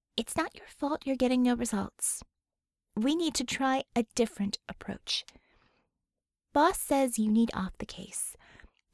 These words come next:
I'll take over from here. You're back on street duty. Einhorn's eyes widened,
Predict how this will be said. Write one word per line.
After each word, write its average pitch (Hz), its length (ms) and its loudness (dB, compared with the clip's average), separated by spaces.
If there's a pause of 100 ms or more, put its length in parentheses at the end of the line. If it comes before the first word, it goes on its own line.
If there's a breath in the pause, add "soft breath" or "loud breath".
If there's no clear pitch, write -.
(180)
I'll 214 140 6
take - 220 -4
over 220 140 0
from 220 200 0
here. - 340 -8 (640)
You're 254 200 6
back 214 280 0
on 226 120 6
street - 280 -2
duty. - 420 -12 (2500)
Einhorn's 202 580 6
eyes 180 280 4
widened, 170 680 0